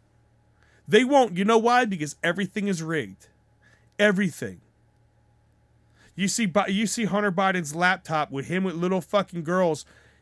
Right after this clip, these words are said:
literally smoking crack. Does he get in trouble? No, his father gets elected president. Why? 'Cause everything is rigged.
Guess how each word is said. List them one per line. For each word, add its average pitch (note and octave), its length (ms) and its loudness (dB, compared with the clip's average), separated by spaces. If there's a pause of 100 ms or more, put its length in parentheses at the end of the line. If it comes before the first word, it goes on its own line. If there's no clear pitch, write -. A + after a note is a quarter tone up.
(240)
literally A3 540 4
smoking G3+ 500 0
crack. F#3 500 0 (220)
Does B2+ 200 -8
he F3+ 80 -4
get G3+ 200 0
in G#3 80 -6
trouble? A#3 360 0
No, B3 260 2
his A3+ 180 0
father A#3+ 300 0
gets A3+ 240 -6
elected A3 400 -2
president. E3 480 -4 (400)
Why? D#3+ 400 2 (680)
'Cause C3 220 -10
everything E3+ 640 -4 (420)
is D3 220 -4
rigged. C#3 480 -4